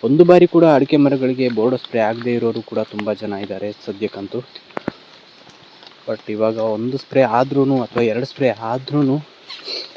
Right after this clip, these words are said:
ಜಾಸ್ತಿ ಏನು ಡಿಫ್ರೆನ್ಸ್ ಆಗ್ತಾ ಇಲ್ಲ ಅಂತ ನನ್ಗೆ ಅನಿಸ್ತಾ ಇದೆ. ಏನಕ್ಕೆ ಅಂದ್ರೆ ಒಂದು ಬಾರಿ ಕೊಳೆ ರೋಗ ಅಟ್ಯಾಕ್ ಆದ್ರೆ ಆಮೇಲೆ ಅದು ಗ್ಯಾರಂಟಿ ಇಲ್ಲ. ಅಕ್ಕಪಕ್ಕದ ಮರಗಳಲ್ಲಿ ಕೆಲವು ದಿನಗಳಲ್ಲಿ ಶುರು ಆಗೋ ಚಾನ್ಸಸ್ ಜಾಸ್ತಿ ಇರುತ್ತೆ.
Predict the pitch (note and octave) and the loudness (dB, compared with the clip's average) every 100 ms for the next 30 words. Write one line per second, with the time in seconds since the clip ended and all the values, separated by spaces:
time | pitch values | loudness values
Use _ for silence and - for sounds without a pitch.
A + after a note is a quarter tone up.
0 | - A2+ A#2+ F3 G#3 F#3 D#3 C3+ D3+ D3 | -8 2 2 4 6 8 6 4 2 2
1 | B2+ A#2+ - C#3+ C#3 C#3 B2 B2 B2 A2+ | 0 -2 0 2 4 6 4 2 0 0
2 | A#2 A2+ A2+ - A2+ G#2+ A2+ A#2+ - A2+ | 0 -2 -4 -2 -4 -2 -4 -6 -6 -4
3 | A2+ G#2+ A#2 C#3+ C#3+ C3+ C#3+ - - - | -2 -2 0 0 0 0 -2 -6 -18 -20
4 | - - - - - A#2 C#3 C3+ C3 A2+ | -20 -20 -20 -12 -2 2 4 4 4 0
5 | - G#2 - G#2+ C3+ C3 B2 B2+ - - | 0 -4 -4 -4 -2 -2 -4 -6 -12 -20
6 | - - - - A#2 A#2+ A2+ G#2+ G2 G#2 | -20 -20 -18 -10 -6 -2 -2 -2 -2 0
7 | C3+ C#3+ C3 A#2 A2 C3 - A2 - A#2 | 2 2 2 2 0 -4 -8 -12 -6 -6
8 | A#2 A2 A2+ A2 A2 G#2+ A2 A2 - A2 | -6 -6 -4 -2 -2 -2 -4 -4 -2 0
9 | G#2+ G2+ G#2+ G#2 G#2+ G#2 G#2+ A2 A2 G#2+ | 0 -4 -6 -6 -6 -8 -4 -2 -2 -4
10 | A2 A2+ - - - G2+ B2 - B2 A#2 | -8 -10 -10 -14 -10 -8 -8 -6 -8 -8
11 | C#3+ | -12